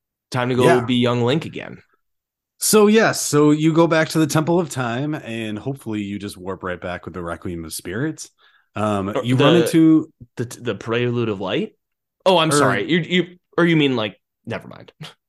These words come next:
Speaker 2: Yeah, yeah. So, uh, you're back to the Spirit Temple as young Link, where you run into Nabooru.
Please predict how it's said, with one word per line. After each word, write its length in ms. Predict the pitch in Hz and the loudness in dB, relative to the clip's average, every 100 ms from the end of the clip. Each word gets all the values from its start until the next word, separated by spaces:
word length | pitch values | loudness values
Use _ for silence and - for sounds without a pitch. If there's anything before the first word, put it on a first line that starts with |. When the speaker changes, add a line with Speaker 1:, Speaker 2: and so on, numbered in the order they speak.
| _ _ | _ _
Speaker 2:
Yeah, 280 | 151 151 - - _ | -6 -6 -6 -16 _
yeah. 500 | - 123 123 - 107 | -18 -12 -12 -14 -18
So, 500 | 104 - 170 165 156 | -10 0 4 4 2
uh, 300 | 131 147 139 | 0 0 0
you're 220 | 135 156 160 | 0 0 0
back 320 | 175 185 - | 0 -2 -2
to 320 | 175 160 147 | 0 2 0
the 200 | 127 135 | -2 -4
Spirit 340 | 131 131 135 | -4 -6 -6
Temple 240 | 135 127 131 | -8 -8 -8
as 100 | 120 | -8
young 200 | 131 120 | -8 -8
Link, 320 | 98 107 - | -10 -12 -12
where 120 | 104 | -10
you 120 | 104 | -8
run 160 | 98 104 | -8 -6
into 220 | 113 127 | -8 -6
Nabooru. 600 | 117 110 87 90 98 123 | -8 -8 -10 -10 -10 -10